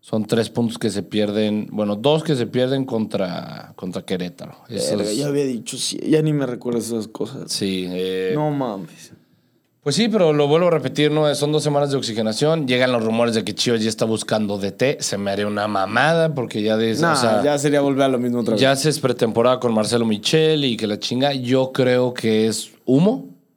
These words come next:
Speaker 1: sinceramente. O sea,
Speaker 2: Yo
Speaker 1: yo creo que es humo. Es darle en la madre al proyecto que trae un poco de Marcelo Michel, darle en la madre a los jugadores, decir, "Ah, pues este cabrón ya se va". O sea,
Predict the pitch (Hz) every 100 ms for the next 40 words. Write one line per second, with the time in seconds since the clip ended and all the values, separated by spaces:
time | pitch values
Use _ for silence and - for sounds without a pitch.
0 | - 107 117 113 117 123 147 98 95 90
1 | 82 - 98 113 117 117 117 117 113 113
2 | 110 104 107 127 151 180 170 - _ _
3 | _ _ _ _ _ _ _ _ - 131
4 | 127 127 135 135 131 120 120 123 120 113
5 | 113 113 120 120 110 110 110 110 104 110
6 | 113 104 95 92 110 104 98 175 254 277
7 | - _ _ _ _ _ 101 120 120 120
8 | 110 107 117 117 110 101 - 101 101 139
9 | 156 156 139 110 113 110 101 98 - 95
10 | 107 98 95 95 90 117 170 185 180 170
11 | - 113 - 110